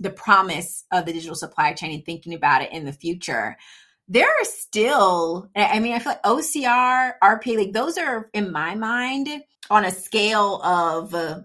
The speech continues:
you know, very simple to very complex supply chain technologies. I put that on this, you know,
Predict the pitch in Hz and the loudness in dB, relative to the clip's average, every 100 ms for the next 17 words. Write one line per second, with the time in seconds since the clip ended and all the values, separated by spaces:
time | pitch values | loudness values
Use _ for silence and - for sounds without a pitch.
0 | - 185 156 156 170 160 165 175 170 170 | -10 -6 -6 -4 -2 -2 -2 -8 -6 -10
1 | 165 151 151 117 - 151 139 123 - 147 | -6 -6 -6 -8 -8 -4 -4 -6 -6 -2
2 | 139 170 - 156 160 - - _ _ _ | -2 -2 0 0 0 -8 -10 _ _ _
3 | _ - - 175 - 156 156 151 165 170 | _ -10 -6 -6 4 4 4 2 -6 -6
4 | 175 - 139 85 135 175 208 220 233 247 | -8 -8 -4 -2 -2 -4 -4 -4 -6 -12
5 | _ _ _ 202 226 - 370 403 269 240 | _ _ _ 4 4 4 -4 0 2 4
6 | 214 202 190 - - 185 175 196 175 | 0 -2 -6 -8 -14 -12 -4 0 0